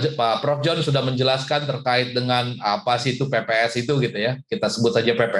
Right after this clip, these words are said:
S, saya mudah bicaranya. Dan kita sudah sempat bicara mengenai, eh,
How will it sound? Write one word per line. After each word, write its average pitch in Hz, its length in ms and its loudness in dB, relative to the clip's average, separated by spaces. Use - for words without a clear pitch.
S, - 320 -6
saya 107 80 -2
mudah 117 400 2
bicaranya. 107 480 2
Dan 143 560 6
kita 151 160 4
sudah 165 240 2
sempat 160 400 0
bicara 151 400 2
mengenai, 160 720 2
eh, 127 520 2